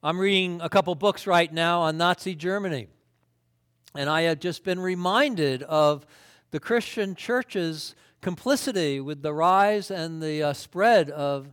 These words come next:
Nazism. Good Christian people, people who said, "I believe this stuff,"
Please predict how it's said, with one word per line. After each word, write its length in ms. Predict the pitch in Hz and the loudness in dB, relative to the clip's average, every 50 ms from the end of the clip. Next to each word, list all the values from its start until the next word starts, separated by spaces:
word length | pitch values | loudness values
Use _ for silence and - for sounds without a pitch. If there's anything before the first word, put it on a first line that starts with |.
| - 147 | -12 -8
Nazism. 680 | 151 151 143 - - 151 139 131 127 113 113 107 95 87 - _ _ _ _ _ _ _ _ _ _ _ _ _ _ _ _ _ _ _ _ _ _ _ _ - 139 | -6 -6 -6 -6 -8 -6 -6 -6 -6 -8 -12 -16 -18 -20 -20 _ _ _ _ _ _ _ _ _ _ _ _ _ _ _ _ _ _ _ _ _ _ _ _ -10 -2
Good 260 | 160 349 403 330 - | 0 2 2 2 0
Christian 480 | - - 370 349 - - - 330 330 - | -4 -4 -4 -4 -4 -4 -6 -6 -4 -2
people, 360 | 294 320 302 247 233 202 160 | 0 0 0 0 -2 -4 -2
people 380 | - 277 339 302 - 320 269 | -2 -2 -2 -2 -2 -4 -4
who 100 | 226 269 | -4 -4
said, 220 | - - 277 277 254 | -2 0 2 2 4
"I 140 | 247 262 277 | 4 4 2
believe 460 | 233 262 262 262 285 277 240 196 190 | 2 0 -2 -2 -2 -2 -4 -2 2
this 180 | 262 302 262 | 4 4 4
stuff," 760 | - - - - - - 294 220 - - - - _ - _ | 4 0 -10 -8 -2 0 0 0 0 -4 -12 -20 _ -20 _